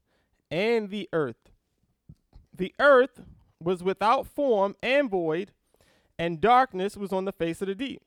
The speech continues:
And the Spirit of God was hovering over the face of the waters."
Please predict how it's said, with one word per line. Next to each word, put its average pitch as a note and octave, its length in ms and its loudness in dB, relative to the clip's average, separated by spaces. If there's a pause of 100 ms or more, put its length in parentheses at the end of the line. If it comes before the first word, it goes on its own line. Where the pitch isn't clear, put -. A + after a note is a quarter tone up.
(760)
And B3 520 -2 (840)
the F#3+ 120 -2
Spirit E4+ 480 0
of G3 140 0
God D#3+ 440 0 (480)
was D#3+ 180 -6
hovering F3 600 -4
over D#3+ 400 0
the E3+ 120 -8
face E3+ 540 -6
of C3 220 -6
the D3+ 80 -4
waters." C3+ 480 -4